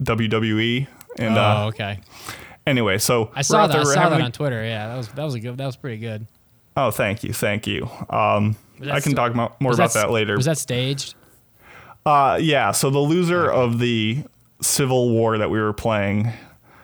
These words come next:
Speaker 1: had to get R K O'd, and I didn't know what R K O was, but I'm like, "I'll volunteer for this."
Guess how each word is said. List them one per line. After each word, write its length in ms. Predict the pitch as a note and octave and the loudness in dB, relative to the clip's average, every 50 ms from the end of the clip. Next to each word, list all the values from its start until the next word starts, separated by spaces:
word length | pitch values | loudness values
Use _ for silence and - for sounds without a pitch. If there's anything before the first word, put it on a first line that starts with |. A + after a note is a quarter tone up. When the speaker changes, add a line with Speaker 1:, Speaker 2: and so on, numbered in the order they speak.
| - - | -10 -4
Speaker 1:
had 180 | - B2+ A#2+ | -2 0 0
to 60 | B2 | 0
get 120 | A2+ A#2+ A2+ | 0 2 2
R 160 | A2+ A2 A2+ | 2 0 0
K 200 | A2 - A#2 G#2+ | 0 0 0 2
O'd, 260 | - - F#2 F#2+ G2 G#2 | 2 2 2 0 0 0
and 100 | A2+ C3 | 0 0
I 60 | D3+ | 2
didn't 160 | F3 F#3 E3 | 2 2 2
know 120 | D#3+ D3 | 2 2
what 100 | C#3 C3 | 2 2
R 140 | A#2+ A#2 A#2 | 2 2 0
K 220 | A2+ - A#2 A2 G#2+ | 0 0 0 0 2
O 120 | G#2+ G#2 | 2 2
was, 440 | G#2 G#2+ G#2+ G2 A2+ A2+ - - - | 2 2 2 0 0 -2 -4 -8 -6
but 100 | - A#2 | -4 -2
I'm 80 | A2 | -2
like, 160 | G#2+ G#2 - - | 0 -2 -2 0
"I'll 200 | C3 C#3+ D#3 D3 | 0 0 0 2
volunteer 460 | C#3+ B2 G#2+ G2+ G2+ G2+ - G2 G#2 | 0 0 0 0 0 0 -2 -2 -4
for 240 | G2+ - G#2+ G#2 G2+ | -2 -2 -2 -2 -2
this." 360 | G2+ G#2 G#2+ - - - - | -2 -2 -4 -4 -8 -12 -16